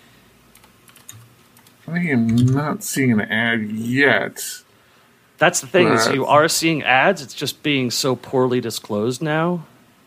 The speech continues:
Speaker 2: that
Speaker 1: No, I don't, I don't think I'm seeing an ad. I think, I think maybe my blo-, um, my blockers might be grabbing 'em all. I'm not seeing any ad. I'm all, I'm seeing all P H P Ugly stuff.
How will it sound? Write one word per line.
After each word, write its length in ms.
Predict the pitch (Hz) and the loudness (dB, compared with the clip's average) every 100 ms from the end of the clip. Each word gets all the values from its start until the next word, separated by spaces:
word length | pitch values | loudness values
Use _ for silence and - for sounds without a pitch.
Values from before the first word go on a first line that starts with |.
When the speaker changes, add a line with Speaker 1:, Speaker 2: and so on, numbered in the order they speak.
| _ _ _ _ _ _ _ _ _ _ _ _ _ _ _ _ _ _ - | _ _ _ _ _ _ _ _ _ _ _ _ _ _ _ _ _ _ -2
Speaker 2:
that 280 | 117 107 - | 0 0 -4
Speaker 1:
No, 180 | 208 220 | -4 0
I 80 | 190 | 0
don't, 240 | 208 - _ - | 0 -4 _ -2
I 60 | |
don't 140 | 185 190 | 0 0
think 140 | 190 | 0
I'm 100 | 180 | -2
seeing 280 | - 160 143 | -4 -4 -2
an 120 | 127 131 | 0 0
ad. 260 | 123 110 | 0 0
I 80 | 117 | 0
think, 200 | 156 156 | -2 0
I 60 | 151 | 0
think 160 | 160 | 0
maybe 280 | 151 139 131 | 0 2 2
my 160 | 120 110 | 2 2
blo-, 380 | - 120 131 135 | 2 2 4 2
um, 220 | 139 135 | 0 0
my 140 | 135 | 0
blockers 560 | 127 123 135 139 135 127 | 0 2 2 2 -2 0
might 180 | 117 117 | -2 -2
be 100 | 117 | -4
grabbing 440 | 117 113 113 117 | 0 0 0 -2
'em 140 | 113 113 | -4 -4
all. 320 | 113 123 131 - - | -4 -4 -6 -12 -12
I'm 80 | - | -8
not 140 | 156 135 | -6 -4
seeing 240 | 135 117 127 | -2 -2 -2
any 80 | 123 | -2
ad. 180 | 117 120 | -4 -2
I'm 180 | 151 165 | -2 2
all, 160 | 165 156 | 0 0
I'm 140 | 156 | -2
seeing 160 | 160 147 | -2 2
all 200 | 147 139 | 2 2
P 160 | 143 | 0
H 120 | 131 135 | -2 0
P 140 | 123 | 0
Ugly 240 | 127 127 | 0 -2
stuff. 340 | 120 - 120 | -6 -6 -8